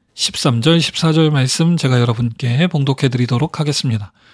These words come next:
"호련히 허다한 천군이 그 천사와 함께 있어 하나님을 찬송하여 가로되, 지극히 높은 곳에서는 하나님께 영광이요, 땅에서는 기뻐하심을 입은 사람들 중에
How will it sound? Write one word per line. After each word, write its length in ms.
"호련히 380
허다한 480
천군이 540
그 240
천사와 580
함께 320
있어 460
하나님을 460
찬송하여 680
가로되, 400
지극히 480
높은 560
곳에서는 760
하나님께 560
영광이요, 800
땅에서는 720
기뻐하심을 840
입은 320
사람들 640
중에 500